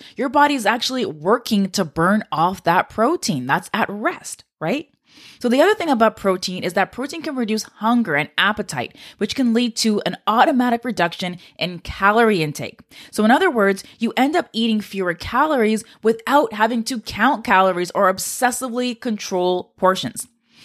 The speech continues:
So as fa-, as far as how much protein you need to actually eat when you're losing weight, well, an average dieter needs about point four to point five grams of protein per pound of body weight.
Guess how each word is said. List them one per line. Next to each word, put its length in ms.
So 140
as 100
fa-, 180
as 140
far 220
as 120
how 140
much 220
protein 340
you 120
need 220
to 120
actually 340
eat 160
when 120
you're 100
losing 280
weight, 340
well, 220
an 160
average 400
dieter 420
needs 260
about 380
point 340
four 480
to 100
point 480
five 260
grams 380
of 100
protein 540
per 340
pound 340
of 140
body 260
weight. 180